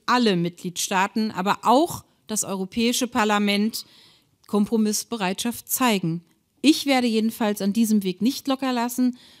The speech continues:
Und ich mache, ich habe wirklich große Hoffnung, dass wir gegen Ende des Jahres viel erreichen werden, wenn, spätestens wenn Spanien die Ratspräsidentschaft im zweiten Halbjahr übernehmen wird.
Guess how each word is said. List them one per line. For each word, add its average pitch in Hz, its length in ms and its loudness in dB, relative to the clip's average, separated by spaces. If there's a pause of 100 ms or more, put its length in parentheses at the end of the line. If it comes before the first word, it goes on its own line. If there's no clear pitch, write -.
(100)
Und 226 160 2
ich 262 160 4
mache, 254 260 2 (460)
ich - 120 -6
habe 208 220 2
wirklich - 220 0
große 294 400 6
Hoffnung, 285 440 4 (360)
dass 220 160 -6
wir 220 80 0
gegen 208 240 -2
Ende 247 280 6
des 240 200 4
Jahres 214 340 4
viel 240 200 6
erreichen 220 500 4
werden, 208 360 2
wenn, 190 260 0 (180)
spätestens 233 580 4
wenn 196 140 0
Spanien 214 540 4
die 196 80 0
Ratspräsidentschaft 185 1040 -2
im 180 100 -6
zweiten 170 420 -2
Halbjahr 160 440 -2 (300)
übernehmen 190 540 10
wird. - 280 -10